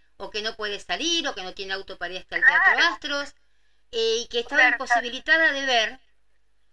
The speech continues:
Speaker 1: Y esto es casi igual, porque vos te lo ponés en la tele, eh,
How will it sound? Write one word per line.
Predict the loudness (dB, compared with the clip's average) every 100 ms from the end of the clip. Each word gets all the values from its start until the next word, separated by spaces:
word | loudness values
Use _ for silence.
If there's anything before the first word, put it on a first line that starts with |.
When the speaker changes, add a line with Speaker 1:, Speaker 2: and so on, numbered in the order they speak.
| _ _
Speaker 1:
Y | -6
esto | -6 -6
es | -8
casi | -10 -8 -8
igual, | 2 2 2 -2
porque | -10 -10 -10
vos | -8
te | -6
lo | -6
ponés | -6 -12 -10
en | -6
la | -6
tele, | -4 -4 -2 -2 -4 _ _ _ _ _ _ _
eh, | -12 -10 -8 -10 -12 -12 -12